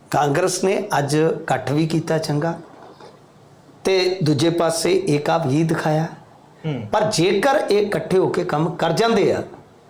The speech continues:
Speaker 1: ਕੋਈ ਇੱਕ ਦੂਜੇ ਦੀ ਮਾੜੀ ਨਹੀਂ ਕਰਦਾ, ਚਲੋ ਪ੍ਰਚਾਰ 'ਚ ਕੋਈ ਜਾਂਦਾ, ਕੋਈ ਨਹੀਂ ਜਾਂਦਾ, ਕਿਉਂਕਿ ਆਸ਼ੂ ਨੇ ਜਿਹੜੀ ਟੀਮ ਮੰਗੀ ਆ ਉਹ ਮੂੰਹ ਮੰਗੀ ਆ,
Speaker 2: ਜੀ, ਜੀ।
Speaker 1: ਜਿਹੜੀ ਮਿਲੀ ਆ।
Speaker 2: ਬਿਲਕੁਲ।
Speaker 1: ਸੋ ਇਸ ਵਾਸਤੇ ਹੋ ਸਕਦਾ ਰਾਜਾ ਵੜਿੰਗ ਇੱਕ ਵਾਰੀ ਕਾਗਜ਼ ਭਰਵਾ ਆਏ ਨੇ ਰਸਮੀ ਤੌਰ ਤੇ,
Speaker 2: ਹੂੰ।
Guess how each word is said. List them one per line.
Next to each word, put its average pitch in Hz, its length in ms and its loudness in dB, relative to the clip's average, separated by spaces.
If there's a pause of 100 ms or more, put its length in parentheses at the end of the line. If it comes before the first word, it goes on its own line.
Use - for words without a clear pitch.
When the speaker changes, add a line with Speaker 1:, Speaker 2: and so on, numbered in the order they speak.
(140)
Speaker 1:
ਕੋਈ 196 220 2
ਇੱਕ 233 300 2
ਦੂਜੇ 170 280 2
ਦੀ 185 100 2
ਮਾੜੀ 151 380 2
ਨਹੀਂ 180 400 0
ਕਰਦਾ, 151 460 0 (260)
ਚਲੋ 247 220 4
ਪ੍ਰਚਾਰ 180 460 2
'ਚ 170 80 -4
ਕੋਈ 175 160 2
ਜਾਂਦਾ, 160 360 2
ਕੋਈ 160 180 0
ਨਹੀਂ 175 180 2
ਜਾਂਦਾ, 170 200 2
ਕਿਉਂਕਿ 233 240 0
ਆਸ਼ੂ 214 300 0
ਨੇ 202 120 2
ਜਿਹੜੀ 175 240 2
ਟੀਮ 170 280 0
ਮੰਗੀ 156 340 2
ਆ 226 60 2
ਉਹ 226 160 2
ਮੂੰਹ 185 320 2
ਮੰਗੀ 143 360 0
ਆ, - 100 -2 (120)
Speaker 2:
ਜੀ, 127 220 -2
ਜੀ। 113 260 -8 (180)
Speaker 1:
ਜਿਹੜੀ 180 200 4
ਮਿਲੀ 160 360 4
ਆ। - 80 0
Speaker 2:
ਬਿਲਕੁਲ। 131 420 -4 (240)
Speaker 1:
ਸੋ - 140 0
ਇਸ - 180 0
ਵਾਸਤੇ 240 320 2
ਹੋ 175 200 4
ਸਕਦਾ 190 420 0 (320)
ਰਾਜਾ 156 240 2
ਵੜਿੰਗ 190 320 0
ਇੱਕ 180 180 -2
ਵਾਰੀ 185 140 2
ਕਾਗਜ਼ 160 400 0
ਭਰਵਾ 143 380 0
ਆਏ 143 140 2
ਨੇ 170 140 2
ਰਸਮੀ 151 320 -2
ਤੌਰ 139 220 -2
ਤੇ, - 260 -8
Speaker 2:
ਹੂੰ। 151 200 -2